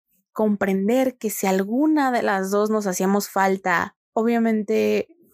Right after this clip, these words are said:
íbamos a querer romper y quemar todo. Y seguro ustedes también, hombres, si les llegara a faltar una mujer de su familia, querrían destruir todo. También en esta, en esta marcha nos pudimos encontrar con un tema bien bas-,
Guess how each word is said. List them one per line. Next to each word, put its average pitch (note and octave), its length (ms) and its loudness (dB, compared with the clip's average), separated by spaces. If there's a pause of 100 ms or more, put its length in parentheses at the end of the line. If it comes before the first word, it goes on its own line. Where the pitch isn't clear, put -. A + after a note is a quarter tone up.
(360)
íbamos A3+ 400 0
a F#3+ 80 -2
querer F#3+ 320 0
romper G3 400 0
y F#3+ 80 2
quemar F#3+ 340 -2
todo. G3 400 -2 (680)
Y A3 180 0
seguro C4 500 2
ustedes G#3 440 -2
también, F#3+ 320 2
hombres, G3 380 0
si F#3+ 80 -4
les F3 160 2
llegara F#3+ 340 0
a E4 40 -2
faltar G#3+ 280 -2
una G3+ 140 2
mujer F3+ 280 0
de F#3 100 2
su F3+ 100 0
familia, F3+ 320 2
querrían A3+ 460 0
destruir F#3 480 0
todo. - 380 -2 (560)
También D4 400 2
en D4 180 2
esta, D4 400 0
en B3+ 140 2
esta D#4 180 0
marcha C#4+ 500 0 (160)
nos A#3 240 0
pudimos A#3+ 400 0
encontrar G#3 600 2
con A3 220 0
un G#3+ 160 0
tema A3 320 0
bien G#3+ 280 0
bas-, A3 220 -2